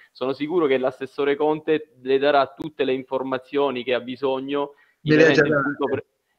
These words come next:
Speaker 1: inerente il punto precedente che era già stato chiuso. Solo que-, no, non è per, eh, per volerla bloccare perché,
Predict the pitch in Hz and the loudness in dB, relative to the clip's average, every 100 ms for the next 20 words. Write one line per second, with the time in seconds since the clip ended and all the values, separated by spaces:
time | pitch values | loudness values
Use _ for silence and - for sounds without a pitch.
0 | - 139 139 151 156 139 143 151 147 123 | -6 0 2 2 0 -6 -6 -6 -4 -2
1 | 131 151 131 131 131 139 131 127 123 123 | -2 -2 0 0 0 -2 0 0 2 0
2 | - 127 123 123 - 123 131 110 101 98 | -2 -4 -2 -4 -4 -6 -6 -8 -12 -10
3 | 101 - 139 139 135 127 131 127 123 127 | -10 -6 -2 0 2 0 -4 -10 -14 -10
4 | 139 143 135 127 123 120 120 117 113 113 | -4 -2 -2 -2 -2 0 -2 0 -2 -4
5 | 110 104 120 113 123 131 127 117 123 - | -6 -6 -6 -2 0 0 -2 -4 -6 -4
6 | 131 123 113 _ _ - 117 110 | -2 -2 -6 _ _ -6 -6 -6